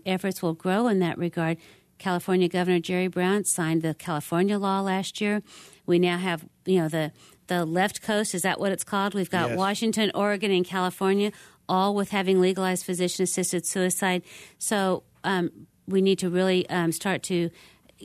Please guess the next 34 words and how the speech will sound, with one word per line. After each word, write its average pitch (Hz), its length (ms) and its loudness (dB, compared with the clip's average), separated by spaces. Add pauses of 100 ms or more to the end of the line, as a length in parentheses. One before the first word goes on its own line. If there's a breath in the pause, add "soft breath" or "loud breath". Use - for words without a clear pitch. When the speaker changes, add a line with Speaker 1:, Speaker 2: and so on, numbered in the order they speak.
(120)
Speaker 1:
help 214 220 -2
people 202 240 -2
to 202 40 -2
understand 185 600 0
that 160 160 -4 (220)
the 175 100 -4
term 190 280 0
palli-, 202 420 -4 (120)
palliative 247 600 -2
care, 160 460 -4 (400 loud breath)
pain 214 320 2
management, 180 640 2 (260 loud breath)
no 180 240 2
one 214 280 0
needs 196 240 2
to 180 100 -4
die 170 460 -2
a 147 60 -6
horrible, 190 720 -4 (360 loud breath)
um, 180 200 0 (100)
horrific 180 580 -2
death. 156 280 -4
There 160 260 -4
is 185 260 -2
pain 196 240 0
medication. 175 600 -2
There 156 160 -2
are 180 220 -2
ways. 170 300 -2
Hospice 180 500 -4
does 165 220 -4
an 160 80 -2
incredible 180 520 -4
job. 165 380 -2